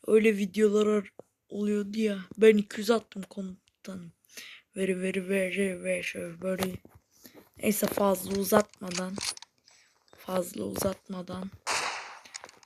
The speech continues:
Dur lan. İzleyin.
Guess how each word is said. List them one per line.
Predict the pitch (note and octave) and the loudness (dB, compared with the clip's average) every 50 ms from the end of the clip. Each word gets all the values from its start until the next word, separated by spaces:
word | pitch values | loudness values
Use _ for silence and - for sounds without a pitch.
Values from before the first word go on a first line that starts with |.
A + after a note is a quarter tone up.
| - - | -10 -8
Dur | - G3 | -4 0
lan. | G3+ G3 G3 F#3 F#3 F#3+ G3 - _ _ _ - - - - - - - - - - - - - - _ _ _ - - _ - - - - | 2 2 2 2 0 -4 -8 -10 _ _ _ -2 -2 -2 -2 -2 -6 -6 -4 -2 -2 0 -2 -2 -6 _ _ _ -18 -18 _ -18 -18 -10 -6
İzleyin. | G#3+ G3+ F#3 F3+ G3+ G#3+ G#3 G3 F#3+ F#3 | -4 -4 -2 2 4 6 6 6 4 0